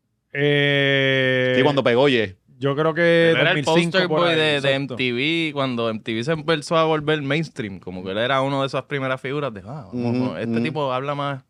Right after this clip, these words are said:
Speaker 1: No, y era un showman, era
Speaker 3: Ah,
Speaker 1: baile,
Speaker 2: sí, bailaba cabrón.
Speaker 1: este, sí, sí, era, era un showman de verdad.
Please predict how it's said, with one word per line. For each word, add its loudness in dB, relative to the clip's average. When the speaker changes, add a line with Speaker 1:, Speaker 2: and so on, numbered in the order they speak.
Speaker 1:
No, 2
y 4
era 4
un 0
showman, 2
era 2
Speaker 3:
Ah, 4
Speaker 1:
baile, 4
Speaker 2:
sí, 6
bailaba 4
cabrón. 2
Speaker 1:
este, -6
sí, -4
sí, -4
era, -2
era 0
un -2
showman -2
de 0
verdad. -4